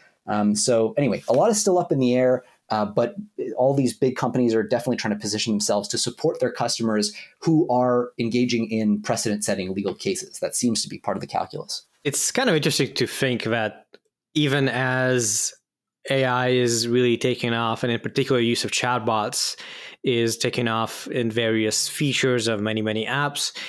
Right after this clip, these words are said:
Speaker 2: the actual legality of technology
Speaker 1: Yeah.
Speaker 2: is kind of up in the air with regards to the training of these models,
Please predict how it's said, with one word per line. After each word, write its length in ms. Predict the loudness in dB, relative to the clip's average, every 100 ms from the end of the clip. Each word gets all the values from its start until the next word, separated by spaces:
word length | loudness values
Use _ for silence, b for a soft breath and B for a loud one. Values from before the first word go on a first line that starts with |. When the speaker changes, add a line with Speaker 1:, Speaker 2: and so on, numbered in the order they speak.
| B B B -6
Speaker 2:
the 160 | -2
actual 360 | 0 0 0 2
legality 800 | 0 0 2 2 2 2 2 0
of 420 | 0 0 0 0
technology 640 | -2 0 0 0 0 2
Speaker 1:
Yeah. 160 | 4 4
Speaker 2:
is 180 | 0
kind 300 | 0 0 2
of 120 | 2 2
up 180 | 2
in 80 | 2
the 120 | 4
air 640 | 4 4 4 4 2 2 2
with 180 | 2
regards 360 | 4 2 2 2
to 240 | 2 4 2
the 80 |
training 800 | 0 0 2 2 2 2 2 2 -2 B B B -4
of 400 | 0 2 2 2
these 500 | 2 2 4 2 2
models, 680 | 0 2 2 2 0 -2